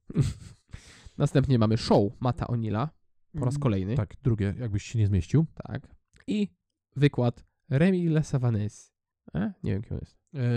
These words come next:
Speaker 2: E, nie mam absolutnie pojęcia, kim on jest, ale jest Hiszpanem, w związku z tym jest duża szansa, że warto, żebyś tam poszedł.
Speaker 1: Jest Francuzem. To jest prawie to samo. Czyli to nie jest Remy.
Speaker 2: To, to nie jest Remy.
Speaker 1: To jest Remy.
Speaker 2: No,
Speaker 1: Remy.
Speaker 2: to, to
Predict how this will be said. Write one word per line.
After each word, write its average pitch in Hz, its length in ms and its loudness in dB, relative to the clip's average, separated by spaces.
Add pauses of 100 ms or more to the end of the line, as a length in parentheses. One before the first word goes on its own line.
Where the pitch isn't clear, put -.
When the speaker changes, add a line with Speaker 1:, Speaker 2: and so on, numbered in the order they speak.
(140)
Speaker 2:
E, - 40 -6
nie 143 120 4
mam 139 100 0
absolutnie 143 460 0
pojęcia, 127 360 2
kim 139 220 -4
on 135 80 0
jest, 175 220 -2
ale 147 200 0
jest 151 220 0
Hiszpanem, 165 720 4
w 104 40 0
związku 117 380 2
z - 80 -10
tym 135 200 0
jest 127 600 -4
duża 151 340 2
szansa, 139 380 2
że 113 140 2
warto, 107 260 0
żebyś 95 160 0
tam 95 100 -4
poszedł. - 260 -10
Speaker 1:
Jest - 120 -12
Francuzem. 113 320 0 (1700)
To 117 80 2
jest 135 80 4
prawie 95 160 0
to - 60 -16
samo. - 240 -20 (1040)
Czyli - 160 -20
to 156 60 0
nie 208 60 4
jest 165 120 4
Remy. 107 280 -2 (720)
Speaker 2:
To, - 100 -20
to 117 100 -4
nie 156 120 2
jest 143 140 0
Remy. 92 280 2
Speaker 1:
To - 140 -12
jest - 120 -8
Remy. 123 300 8 (320)
Speaker 2:
No, 139 380 6
Speaker 1:
Remy. 127 200 4
Speaker 2:
to, 120 80 -2
to - 60 -10